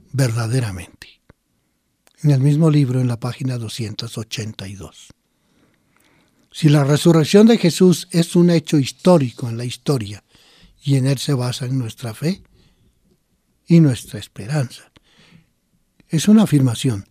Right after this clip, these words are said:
Sí, la resurrección de Jesús es un hecho histórico en la historia,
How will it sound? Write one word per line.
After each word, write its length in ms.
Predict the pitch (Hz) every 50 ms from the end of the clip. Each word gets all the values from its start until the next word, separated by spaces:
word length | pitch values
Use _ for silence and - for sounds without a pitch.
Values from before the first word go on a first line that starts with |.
| _ _
Sí, 560 | - - - - 185 214 220 180 - - - _ _ _ _ _ _ _ _ _ _
la 120 | 143 131
resurrección 640 | 117 123 117 - - 127 127 123 117 - 165 190 214
de 120 | 226 202
Jesús 400 | 156 143 123 - 180 202 208 -
es 220 | 165 147 131 - -
un 120 | 131 135
hecho 240 | 139 127 - - 139
histórico 540 | 127 117 - - 185 175 143 117 110 113 104
en 60 | 101
la 100 | 101 98
historia, 440 | 90 - - 113 101 95 92 85